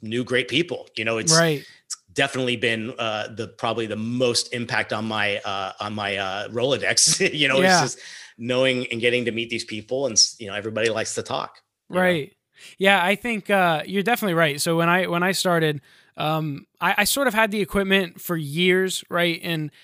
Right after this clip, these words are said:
Speaker 2: and I was sort of the same where I was debating doing it. I was like, "I don't know." And I don't really know what was keeping me from it. And so it was the end of twenty nineteen, uh, and I was like, "Yeah, I'm,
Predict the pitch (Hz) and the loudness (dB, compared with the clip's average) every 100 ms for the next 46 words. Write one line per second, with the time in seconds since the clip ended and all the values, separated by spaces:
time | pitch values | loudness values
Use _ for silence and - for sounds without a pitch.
0 | _ - 175 170 160 160 - 175 185 202 | _ 0 2 2 0 -4 2 2 4 2
1 | 190 175 190 175 170 147 - 185 156 220 | 0 0 -2 0 -2 -4 -8 -4 -2 -2
2 | 214 175 185 196 190 165 160 160 - 202 | -2 0 2 2 2 0 0 -2 -2 0
3 | 226 180 165 165 165 165 175 - 226 277 | 2 2 4 4 2 0 -4 -2 -2 0
4 | 240 247 226 180 175 185 180 - - 196 | 0 2 2 2 2 0 -4 -4 -6 -6
5 | 196 214 214 220 214 214 196 - - - | -4 -2 -2 0 0 0 -2 -10 -20 -6
6 | 170 - 196 185 170 185 196 208 214 196 | -4 2 4 4 2 0 0 -2 -2 0
7 | 180 170 - 180 170 156 - _ _ - | 0 0 0 0 0 -2 -6 _ _ -4
8 | - 156 - 202 208 233 220 208 226 233 | 2 2 2 4 4 4 2 -4 -4 -8
9 | - 165 208 196 | -4 -2 -2 -4